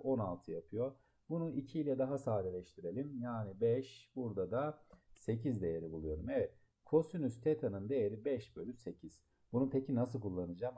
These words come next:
Arkadaşlar bunu x'i bulmak için kullanacağım. Nasıl peki? Şöyle. Bu açının kosinüsü üçgene baktığımda açının komşusu olan altı, yani şöyle bir yazalım. Cos theta eşittir üçgene göre altı bölü bunun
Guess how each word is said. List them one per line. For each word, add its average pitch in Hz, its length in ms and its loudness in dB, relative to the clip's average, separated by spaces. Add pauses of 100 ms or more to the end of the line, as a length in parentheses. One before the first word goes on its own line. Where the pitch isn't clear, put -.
Arkadaşlar 98 680 -4
bunu 135 300 -2
x'i 131 340 -4
bulmak 107 320 0
için - 220 -10
kullanacağım. 87 640 -10
Nasıl 120 380 -4
peki? 139 380 -6
Şöyle. 87 480 0 (500)
Bu 170 120 4
açının 156 400 2
kosinüsü 135 520 2
üçgene 131 500 -2
baktığımda 104 560 0
açının 123 380 -2
komşusu 120 580 2
olan 92 320 6 (120)
altı, 104 560 2 (300)
yani 90 160 -8
şöyle 90 280 -4
bir 87 60 -2
yazalım. 92 640 0 (420)
Cos - 240 0
theta 98 260 0
eşittir - 480 -4
üçgene 104 500 -4
göre 90 160 2
altı 104 560 0
bölü 107 460 2 (500)
bunun 156 400 2